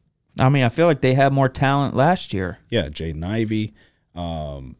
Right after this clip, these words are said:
Speaker 1: Who was the other big guy they had? Will-, Williams.
Speaker 2: Um,
Speaker 1: He was more skilled than Edey.
Speaker 2: Yeah.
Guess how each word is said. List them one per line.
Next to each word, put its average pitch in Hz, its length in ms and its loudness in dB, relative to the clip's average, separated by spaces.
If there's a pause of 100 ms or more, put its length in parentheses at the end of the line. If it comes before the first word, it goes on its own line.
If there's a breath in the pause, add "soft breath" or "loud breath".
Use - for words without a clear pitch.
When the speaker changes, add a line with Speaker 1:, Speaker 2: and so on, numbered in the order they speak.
(140)
Speaker 1:
Who 160 80 -6
was 175 120 0
the 175 120 4
other 170 180 4
big 113 240 2
guy 107 160 0
they 101 120 -2
had? 101 220 -4
Will-, 135 420 2
Williams. 113 720 0 (1040)
Speaker 2:
Um, 113 840 0 (720 soft breath)
Speaker 1:
He 165 140 4
was 190 300 2
more 147 180 4
skilled 151 520 4
than 107 140 4
Edey. 104 400 0 (140)
Speaker 2:
Yeah. 85 360 0